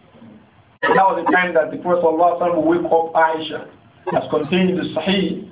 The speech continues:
the Bukhari. Aisha radhiallahu anha said that the Prophet sallallahu alaihi wasallam will be praying the Salatul Layl. Then when it is time for him to pray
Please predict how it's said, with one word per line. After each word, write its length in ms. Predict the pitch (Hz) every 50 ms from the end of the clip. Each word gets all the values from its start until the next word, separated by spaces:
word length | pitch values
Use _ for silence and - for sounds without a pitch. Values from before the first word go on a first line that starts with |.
| - - - -
the 140 | - 143 147
Bukhari. 560 | 147 160 175 185 190 196 190 - - - - - - - _ _ _ _ - - - - - - -
Aisha 160 | 190 190 185
radhiallahu 540 | 180 165 165 160 165 160 160 185 190 190 190
anha 220 | 185 180 180 180
said 120 | 180 175 165
that 100 | 165 156 160
the 60 | - -
Prophet 200 | 185 190 185 185
sallallahu 100 | 180 170
alaihi 260 | 180 185 185 180 175
wasallam 140 | 180 175 175 170 165
will 80 | 160
be 60 | 139
praying 260 | - 160 180 185 185 180
the 140 | 165 -
Salatul 420 | - 165 165 170 165 165 165 156 147
Layl. 420 | 143 160 165 160 135 - - - - - - - - - - - - - _ - - - - - 147
Then 160 | 175 202 214
when 160 | 226 240 247
it 120 | 240 240 -
is 100 | 202 208
time 320 | 214 208 202 202 202 208 -
for 180 | 190 180 175 -
him 680 | 185 185 190 214 226 214 - - 170 170 165 151 131 - - - - _ _ _ - -
to 160 | 185 175 180 180
pray 500 | 185 196 202 202 202 208 202 - - -